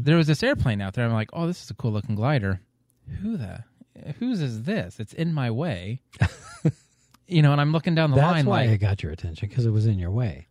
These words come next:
Speaker 1: Well, no, it was a nice looking airplane too. But I'm looking down the line like, why would, okay, so I, I know whose planes are where and, you know, how it's lined up. I'm like, "Who would just leave this down here?" And then my mind starts going, I'm like,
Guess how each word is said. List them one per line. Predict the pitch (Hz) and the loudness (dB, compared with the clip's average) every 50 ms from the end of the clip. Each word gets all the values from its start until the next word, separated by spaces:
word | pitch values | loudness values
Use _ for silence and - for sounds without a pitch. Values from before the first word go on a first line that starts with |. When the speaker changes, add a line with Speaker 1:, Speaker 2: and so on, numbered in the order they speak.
| _ _ | _ _
Speaker 1:
Well, | - 170 160 | 2 4 4
no, | 165 208 165 107 | 4 4 4 2
it | 101 | 2
was | 98 98 | 0 0
a | 110 | 2
nice | 113 110 98 - | 2 0 0 -2
looking | 120 104 - 104 | -4 -4 -2 -2
airplane | 113 117 - - 98 98 98 | -2 -2 -4 -6 -10 -12 -12
too. | 95 - 104 - 110 - _ _ _ - _ _ _ _ _ _ _ | -10 -12 -12 -12 -14 -18 _ _ _ -20 _ _ _ _ _ _ _
But | - 156 | 0 2
I'm | 156 147 | 4 4
looking | 160 190 - 180 165 | 4 4 4 4 6
down | 151 151 143 | 6 6 6
the | 127 113 | 4 4
line | 113 131 160 175 151 123 | 4 2 2 2 2 2
like, | 113 104 98 98 92 - | 2 2 0 -2 -4 -8
why | 123 120 131 170 | -8 -6 -6 -4
would, | 208 214 135 - _ _ _ _ - | -6 -6 -10 -12 _ _ _ _ -10
okay, | 156 - 127 90 87 | -6 -4 -4 -6 -6
so | 110 - - 151 135 127 120 117 - _ _ | -8 -2 2 2 4 4 2 0 -6 _ _
I, | - - 139 139 - | -8 -6 -4 -4 -2
I | 123 135 | -2 -2
know | 127 127 139 151 | 0 2 2 2
whose | 131 143 147 151 131 | 4 4 4 4 2
planes | - - - 151 135 135 139 135 117 | 0 -2 -2 0 0 2 0 0 0
are | 127 127 | 0 0
where | 123 123 139 139 117 95 87 90 | 2 2 2 2 2 0 -2 -4
and, | 98 107 117 117 | -6 -4 -4 -2
you | 120 | -2
know, | 117 113 | -2 -2
how | 101 120 123 123 | 0 0 -2 -2
it's | 120 - - | -2 -4 -2
lined | 127 120 117 120 | -2 0 2 2
up. | 143 135 - | 2 2 2
I'm | 127 | 2
like, | 120 110 104 - _ _ _ _ | 2 0 0 -4 _ _ _ _
"Who | _ - 202 | _ -4 -2
would | 208 180 | -2 -2
just | 165 147 123 123 | -4 -6 -6 -4
leave | 131 143 160 | -4 -4 -4
this | 147 139 113 | -4 -6 -8
down | - - 110 139 180 190 123 | -6 -6 -6 -4 -4 -4 -6
here?" | 95 87 80 - 123 - _ _ _ _ _ _ _ _ _ - | -8 -10 -12 -16 -18 -20 _ _ _ _ _ _ _ _ _ -6
And | 135 | -4
then | 160 | -2
my | 170 165 | 0 2
mind | 151 135 135 151 175 160 | 2 2 2 2 0 0
starts | - - 131 107 - | 0 -2 -2 -4 -2
going, | - 123 117 | 0 0 2
I'm | 113 110 | 2 2
like, | 107 101 95 | 0 0 -2